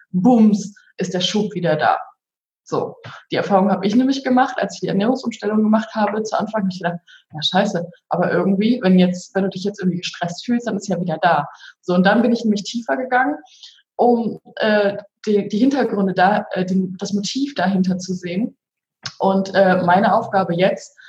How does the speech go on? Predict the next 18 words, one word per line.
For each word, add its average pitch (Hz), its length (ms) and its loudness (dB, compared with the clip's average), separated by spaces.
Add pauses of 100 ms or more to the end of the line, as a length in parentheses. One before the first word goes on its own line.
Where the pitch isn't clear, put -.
(120)
ist 196 140 -10
quasi, 196 300 4
dass 185 200 0
ich, - 340 -6
ähm, 185 400 -2 (120)
den 180 140 -4
Menschen, 254 680 -2
die, 175 540 -6 (180)
äh, 170 80 0
einen 170 360 0
ähnlichen, 247 720 2 (340)
ein 165 160 2
ähnliches 214 340 0
Erkrankungsbild 226 920 -2
wie - 80 -4
ich, - 380 -6
äh, 98 280 2 (460)
hatte, 214 540 0